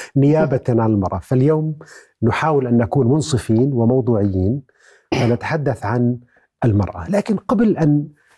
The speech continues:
نتحدث عن هذا الموضوع دكتورة كتمهيد، يعني هناك من يرى بأن الحديث عن المرأة والرجل والمساواة وأي موضوع له علاقة بالمرأة،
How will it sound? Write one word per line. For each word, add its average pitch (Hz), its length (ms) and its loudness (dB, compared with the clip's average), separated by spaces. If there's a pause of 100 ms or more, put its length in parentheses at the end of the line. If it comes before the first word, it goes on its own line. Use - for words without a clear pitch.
(140)
نتحدث 123 680 -2
عن 98 120 -2
هذا 127 200 2
الموضوع 104 380 0
دكتورة 98 360 -4
كتمهيد، 127 640 0
يعني 80 380 -10 (600)
هناك 233 380 0
من 156 340 2 (180)
يرى 180 300 2
بأن 151 380 2
الحديث 160 680 -2 (120)
عن 92 300 -4 (560)
المرأة 139 420 0
والرجل 127 680 0 (320)
والمساواة 123 960 0 (340)
وأي 202 460 2
موضوع 151 420 2
له 139 280 0
علاقة 143 360 -2
بالمرأة، 127 540 0